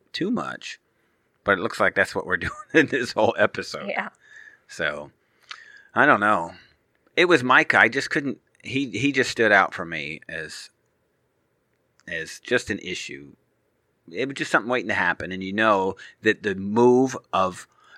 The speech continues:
Speaker 1: Zaid to go, "I don't wanna be around this toxic group of people," is a smart move.
Speaker 2: Right.
Speaker 1: So there's been issues before. His, his spider senses are tingling around
Speaker 2: Right.
Speaker 1: Micah.
Speaker 2: Yeah.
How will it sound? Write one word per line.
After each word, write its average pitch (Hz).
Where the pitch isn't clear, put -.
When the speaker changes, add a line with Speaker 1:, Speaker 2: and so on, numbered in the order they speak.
Speaker 1:
Zaid 101
to 98
go, 95
"I 107
don't 113
wanna 113
be 110
around 104
this 104
toxic -
group 113
of -
people," 76
is 95
a 92
smart 87
move. -
Speaker 2:
Right. -
Speaker 1:
So 98
there's 131
been 107
issues -
before. -
His, 131
his 131
spider 110
senses 80
are 76
tingling 80
around -
Speaker 2:
Right. -
Speaker 1:
Micah. -
Speaker 2:
Yeah. 165